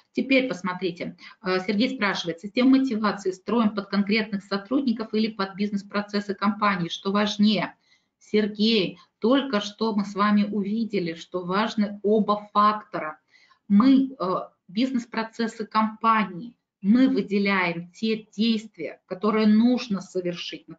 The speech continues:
на достижение которых мы хотим мотивировать сотрудников, те продукты, которые нужны компании, это наши К П I. А систему мотивации мы, а теперь у нас есть конкретные сотрудники, которых нам нужно мотивировать.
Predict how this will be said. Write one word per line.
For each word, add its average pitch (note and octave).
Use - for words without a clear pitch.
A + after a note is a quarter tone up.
на F#3+
достижение G3+
которых G3
мы G#3
хотим G3+
мотивировать G3
сотрудников, F3
те B3+
продукты, B3
которые A3+
нужны G#3+
компании, E3+
это A#3+
наши G#3
К -
П G#3
I. F3
А A3
систему D4
мотивации A#3
мы, F#3
а F3
теперь -
у A3+
нас G#3+
есть A3
конкретные G3+
сотрудники, G3+
которых F3+
нам F#3+
нужно F#3+
мотивировать. F#3